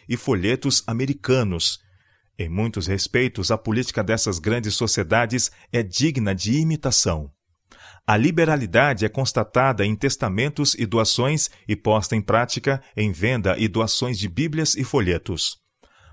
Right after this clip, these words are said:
Os adventistas do sétimo dia devem estar muito à frente delas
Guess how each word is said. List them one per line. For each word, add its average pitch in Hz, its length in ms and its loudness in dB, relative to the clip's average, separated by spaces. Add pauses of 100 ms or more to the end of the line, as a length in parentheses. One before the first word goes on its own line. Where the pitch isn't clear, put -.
Os 98 140 0
adventistas 110 720 2
do 107 100 0
sétimo 113 380 0
dia 139 340 0 (180)
devem 110 380 2
estar 110 320 0
muito 131 320 -2
à 131 60 2
frente 131 480 -2
delas 127 520 0